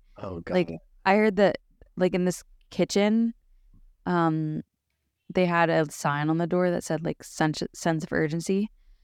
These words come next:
Speaker 2: for everyone to, like, look at. It just to keep in mind that, like, this matters and, like, you should just, like, have a whole, like, a sense of, like, this is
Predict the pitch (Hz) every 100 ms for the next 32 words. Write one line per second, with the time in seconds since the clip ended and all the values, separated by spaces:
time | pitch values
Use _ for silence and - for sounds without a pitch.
0 | _ _ _ _ _ _ - 170 160 175
1 | 170 160 156 160 156 - 185 202 - _
2 | - 180 190 - - - 160 151 151 151
3 | - 151 - - _ _ _ _ _ _
4 | - 170 160 143 143 160 180 190 - -
5 | 165 151 147 - _ 170 - 160 - 151
6 | - _ _ _ _ _ _ _ 160 151
7 | 156 - 165 - 160 170 - 165 156 156
8 | 151 143 - 160 - 147 143 -